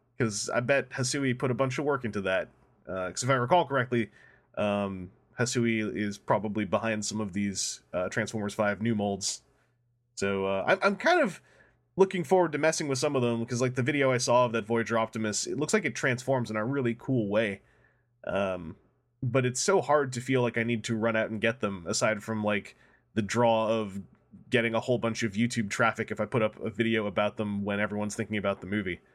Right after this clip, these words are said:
'Cause I bet these movie toys are gonna be as easy to find for a long time as the Age of Extinction ones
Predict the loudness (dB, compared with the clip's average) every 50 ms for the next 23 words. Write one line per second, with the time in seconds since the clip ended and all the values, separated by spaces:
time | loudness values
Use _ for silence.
0 | _ _ _ _ _ _ _ _ _ _ -2 -2 -2 -2 -4 -6 -6 -8 _ _
1 | _ _ _ _ _ _ _ _ _ _ _ -2 -2 0 2 0 0 2 0 0
2 | 0 0 0 0 0 2 0 0 2 0 0 0 2 2 2 2 2 0 -2 -2
3 | -2 -4 -8 -8 -2 0 0 2 2 0 -2 -4 -2 0 0 2 2 0 -2 -2
4 | -2 0 0 0 0 0 -2 -4 -4 -6 -4 -2 -2 -2 -2 -4 -8 -6 -4 -4
5 | -2 -2 -2 -2 -2 -2 -2 -4 -6 -8